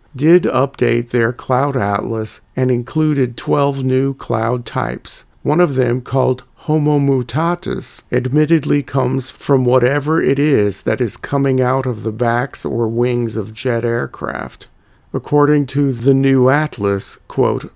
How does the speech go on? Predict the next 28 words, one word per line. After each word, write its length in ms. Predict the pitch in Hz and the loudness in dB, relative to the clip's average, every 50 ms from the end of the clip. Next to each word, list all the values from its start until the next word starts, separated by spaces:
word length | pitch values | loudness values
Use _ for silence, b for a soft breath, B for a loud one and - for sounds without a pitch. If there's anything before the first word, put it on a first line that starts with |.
| _ - - | _ -8 -2
"Homo 380 | 131 143 147 147 147 147 147 | 2 2 4 4 4 4 4
mutatus 800 | 139 139 139 135 131 123 - 143 147 143 147 147 - 120 107 - - | 4 4 2 2 2 0 0 0 2 2 2 0 0 -2 0 0 -2
occurs 640 | 127 120 - - 165 165 151 135 120 117 107 - | -2 -2 0 2 2 4 4 4 4 2 0 -2
when 220 | - 127 127 120 117 | 0 2 2 2 0
persistent 800 | - - 127 120 - - 156 156 151 139 - - 135 120 113 | 0 -2 -2 -2 -2 -2 0 -2 -2 -2 -2 -2 -2 -2 -4
contrails 920 | - - - 147 147 151 151 143 - - 123 110 110 107 101 107 113 - - - | -6 -4 -2 -2 0 0 -2 -4 -4 -2 0 0 0 0 -2 -2 -4 -8 -8 -4
are 140 | - 113 113 | -2 -2 -2
observed 600 | 117 117 120 120 135 120 117 117 117 113 113 - | -2 -2 -4 -2 0 0 0 0 0 -2 -4 -4
over 340 | - 117 123 120 120 127 127 | -2 -2 0 0 0 0 -2
a 40 | 120 | -2
period 440 | 117 - 135 135 135 135 139 135 127 | -2 0 0 2 2 2 2 2 0
of 160 | 123 113 - | 0 -2 -4
time 560 | - - 143 151 139 117 104 101 98 110 117 - _ _ | -6 -2 -2 0 0 0 -2 -2 -4 -6 -6 -10 _ _
and 120 | 120 113 117 | -2 0 2
under 300 | 131 135 135 135 143 135 | 2 0 0 0 0 0
the 240 | 117 139 139 135 | 0 0 0 0
influence 560 | 135 139 139 - - 135 135 135 131 123 - - | 0 0 0 -2 -4 -4 -2 -2 -2 -2 -2 -4
of 100 | 120 101 | -4 -4
strong 560 | - - - - 139 127 123 127 127 127 117 | -4 -6 -4 -2 0 0 2 0 0 0 0
upper 320 | 117 117 117 - 117 110 | 0 -2 -2 -2 -4 -4
winds, 440 | 113 113 127 143 139 110 98 98 - | -2 -2 -2 -2 -2 -2 -4 -4 -6
causing 500 | - - - 123 120 123 - 127 123 120 | -8 -4 -2 -2 -2 0 -2 -2 0 0
them 180 | 120 120 117 113 | 0 0 0 -2
to 120 | - - | -4 -6
grow 480 | 117 110 - - 120 117 117 117 117 113 | -8 -6 -4 -2 0 2 2 2 0 -2
and 140 | - 117 110 | -2 -4 -6
spread 440 | - - - - - 117 113 113 110 | -6 -8 -8 -4 -2 -2 0 0 0
out 460 | 123 135 120 98 95 104 120 - | -2 -2 -2 -2 -4 -6 -8 -10